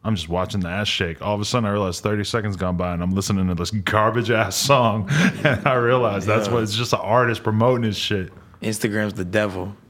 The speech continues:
Speaker 1: Damn. But I mean, and you, but it's a weird decision to be made right there, because on one hand, yes, that might for some people, I guess, be the only way that they're gonna be able to make any kind of connections today. But then at the same time, it's totally, like, dirtying your name for people to remember you that way, right?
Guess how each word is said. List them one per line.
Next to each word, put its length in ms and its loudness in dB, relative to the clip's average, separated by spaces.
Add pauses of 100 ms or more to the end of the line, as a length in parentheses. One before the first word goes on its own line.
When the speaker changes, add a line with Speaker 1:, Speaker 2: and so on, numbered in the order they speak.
(160)
Speaker 1:
Damn. 420 -4 (440)
But 140 0
I 60 2
mean, 400 2
and 220 0
you, 160 0
but 240 -4
it's 180 -2
a 60 2
weird 300 -2
decision 560 -2
to 100 -4
be 100 0
made 260 0
right 160 2
there, 140 0
because 460 0 (260)
on 140 -2
one 160 2
hand, 260 2
yes, 300 2
that 200 0
might 360 -2
for 100 -8
some 240 -4
people, 260 -2
I 100 -2
guess, 280 -2
be 140 -2
the 100 -4
only 280 0
way 180 0
that 140 -2
they're 120 0
gonna 160 0
be 160 0
able 160 -2
to 80 -2
make 240 -2
any 220 -4
kind 200 -2
of 60 -8
connections 520 -2
today. 360 2 (240)
But 120 2
then 80 2
at 40 2
the 60 -2
same 260 0
time, 300 0
it's 140 -8
totally, 380 0
like, 360 -8
dirtying 500 0
your 140 0
name 560 -2
for 140 -8
people 260 -4
to 80 -6
remember 440 -2
you 200 -6
that 240 -8
way, 180 -10
right? 320 -6